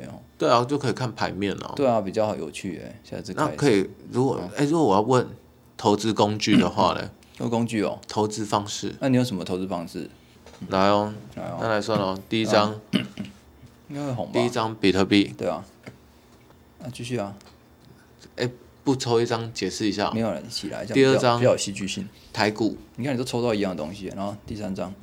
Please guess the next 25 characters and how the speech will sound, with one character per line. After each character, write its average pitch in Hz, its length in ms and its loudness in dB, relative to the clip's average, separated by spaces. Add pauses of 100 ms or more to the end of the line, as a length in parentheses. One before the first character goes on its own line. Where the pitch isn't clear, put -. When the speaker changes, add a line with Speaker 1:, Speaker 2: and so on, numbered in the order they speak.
Speaker 1:
<clears throat> - 1200 -10
Speaker 2:
第 131 140 0
三 120 260 0
张。 113 380 -2 (880)
Speaker 1:
你 160 40 -4
有 175 60 0
没 - 0 -
有 175 40 0
搓 147 220 4
牌？ 107 180 2
你 104 60 0
一 120 40 0
直 131 60 0
在 139 80 6
抽 131 200 -2
到 123 100 6
类 113 100 0
似 110 60 0
的。 110 60 4
Speaker 2:
美 113 100 4
股。 - 320 0
Speaker 1:
美 117 120 -4
股 123 100 -6
卖 113 160 -2
身。 104 180 -6